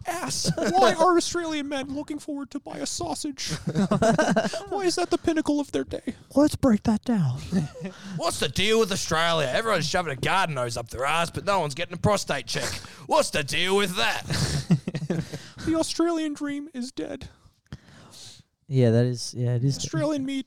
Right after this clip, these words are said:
Speaker 2: dream is to eat kangaroo meat every day.
Speaker 3: Did you ever have, like, a teacher that you, you know, gave you advice?
Speaker 1: No, but I wanna
Speaker 3: No?
Speaker 1: know about the teacher that told you how to fuck. <laughs>
Speaker 2: Oh, I wasn't
Speaker 3: I
Speaker 2: a
Speaker 3: didn't
Speaker 2: teacher.
Speaker 3: have, I didn't have a good teacher for that.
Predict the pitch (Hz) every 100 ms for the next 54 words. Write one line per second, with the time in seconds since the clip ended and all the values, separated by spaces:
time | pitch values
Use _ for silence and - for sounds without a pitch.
0 | - 220 269 254 262 247 - 285 240 233
1 | - 254 254 247 240 226 208 - - 254
2 | 247 240 - 214 - - 139 131 131 135
3 | 123 120 113 104 117 120 - 135 117 107
4 | 107 104 104 104 120 - 113 113 107 110
5 | 107 147 - - _ _ _ _ _ _
6 | _ - 160 214 165 107 127 139 _ -
7 | 233 208 175 175 165 165 143 165 165 160
8 | 143 160 156 160 175 120 - 110 104 -
9 | - - - 269 220 262 254 - - -
10 | - 453 - 453 302 285 - - 143 143
11 | 156 175 180 170 202 285 185 226 202 180
12 | 233 214 240 190 190 165 170 165 139 127
13 | 127 139 110